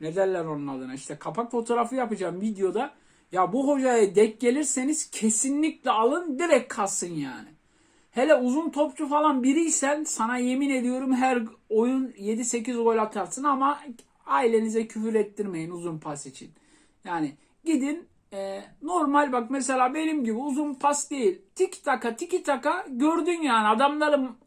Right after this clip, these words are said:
kafası karışıyor mal oluyor oyuncular. Ha, en iyi oyuncuları mesela vardı adamın. Hele bir tane Gabriel bilmem ne, ne var? Adam bir gör doksan dokuz hızı var sanki. Rashford'a yetişiyor.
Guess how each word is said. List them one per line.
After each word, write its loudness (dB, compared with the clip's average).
kafası -2
karışıyor 0
mal 6
oluyor 4
oyuncular. -6
Ha, -2
en 0
iyi 2
oyuncuları 2
mesela 0
vardı -2
adamın. -6
Hele 2
bir -6
tane 6
Gabriel 2
bilmem 0
ne, 0
ne 2
var? 0
Adam 4
bir -2
gör -2
doksan 2
dokuz -2
hızı -2
var 4
sanki. -4
Rashford'a 0
yetişiyor. -8